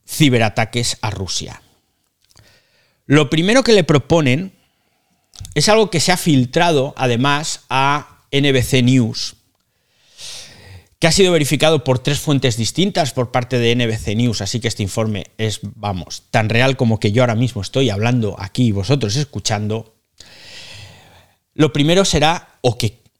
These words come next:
se barajan, es interrumpir Internet en toda Rusia. Pero ahí, a piñón. Se acabó Internet en toda Rusia.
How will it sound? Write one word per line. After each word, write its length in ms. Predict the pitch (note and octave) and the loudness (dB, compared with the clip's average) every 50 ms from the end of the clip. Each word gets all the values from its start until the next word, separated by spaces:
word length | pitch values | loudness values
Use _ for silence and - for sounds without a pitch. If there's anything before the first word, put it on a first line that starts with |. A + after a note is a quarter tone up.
| _ _ _ _ _ | _ _ _ _ _
se 240 | - - - C3+ B2 | -8 -4 -2 0 0
barajan, 480 | A2+ A2 A#2+ C#3 - - D#3+ C#3+ C3 B2 | 2 2 2 0 -2 -2 -2 -2 -2 -2
es 220 | D3 D3 - - - | -2 -2 -4 -2 2
interrumpir 920 | D#3 D3+ C#3 A#2+ - C3 B2 B2 A#2+ A#2+ A2+ - D#3 F3 G3 F#3+ - _ _ | 4 4 4 4 2 0 2 2 2 2 2 2 2 0 0 0 -6 _ _
Internet 680 | C#3+ C#3 C3 A2+ C3+ A#2+ A#2 B2+ C#3+ F3 F#3+ - - - _ - | 2 2 2 2 2 0 -2 -2 -2 -4 -4 -6 -12 -20 _ -2
en 260 | C3 B2 A#2+ A#2 A2+ | 0 2 2 0 0
toda 380 | - _ - F#3 D3+ A2 G2 | -4 _ -2 -2 -2 -2 -4
Rusia. 420 | F#2 F#2 F2+ - - - - G#2 - - _ _ _ _ _ _ _ _ _ _ _ _ _ _ _ _ _ _ _ _ _ _ _ _ _ _ _ _ _ _ _ _ - - _ _ - - | -6 -8 -10 -8 -8 -8 -8 -10 -12 -14 _ _ _ _ _ _ _ _ _ _ _ _ _ _ _ _ _ _ _ _ _ _ _ _ _ _ _ _ _ _ _ _ -20 -20 _ _ -6 -4
Pero 180 | B2+ C3+ A#2 | 0 2 2
ahí, 220 | A#2 A#2+ A2 F2+ - - _ _ _ _ _ | 2 2 0 -2 -6 -12 _ _ _ _ _
a 120 | - A2 G#2 | -12 -8 -4
piñón. 440 | - A#2 A2+ A2+ A2 F#2+ F2 E2 - _ _ _ _ _ _ _ _ _ _ _ _ _ _ _ _ _ _ | 0 2 2 2 2 0 -2 -6 -10 _ _ _ _ _ _ _ _ _ _ _ _ _ _ _ _ _ _
Se 280 | - - - - D3 C3+ | -2 -2 0 2 2 2
acabó 300 | B2+ A#2 C3 C3 D#3 F3 | 2 2 0 0 0 0
Internet 540 | F3+ E3 - C#3 B2+ D3 E3 F3 E3+ - - | 0 0 -2 -4 -4 -4 -6 -8 -10 -8 -4
en 200 | - A2+ A2 A2 | -2 -2 -2 -2
toda 300 | G#2+ - C3+ A#2 G#2 F#2+ | -2 -2 -2 -2 -2 -4
Rusia. 460 | F2+ - F2 - - - - - - | -6 -8 -10 -10 -10 -10 -10 -12 -16